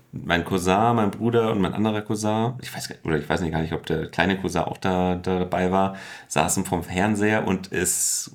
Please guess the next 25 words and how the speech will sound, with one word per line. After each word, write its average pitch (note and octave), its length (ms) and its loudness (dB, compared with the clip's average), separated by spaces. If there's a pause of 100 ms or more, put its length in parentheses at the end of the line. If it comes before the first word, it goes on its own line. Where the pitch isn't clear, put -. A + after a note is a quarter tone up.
(140)
war - 180 2
zweiundzwanzig F#2+ 500 0
Uhr E2+ 120 0
irgendwas G#2+ 500 2
und F2+ 180 -6
ich - 100 -6
wusste, G#2 280 2
okay, C#2 220 -4
jetzt - 260 -6
kommt F#2 240 -2
Stirb F2+ 280 -2
langsam. F2 480 -2 (1080)
Und F#2+ 220 2
dann, F2 520 2 (520)
ist - 160 -6
das B2+ 120 -4
immer G2+ 160 0
noch A#2+ 100 0
so B2 80 -6
im C3 80 0
deutschen B2+ 280 -2
Fernsehen? G#2+ 340 -2
Wahrscheinlich E2+ 300 -2
schon F2 380 0
nicht. - 420 -2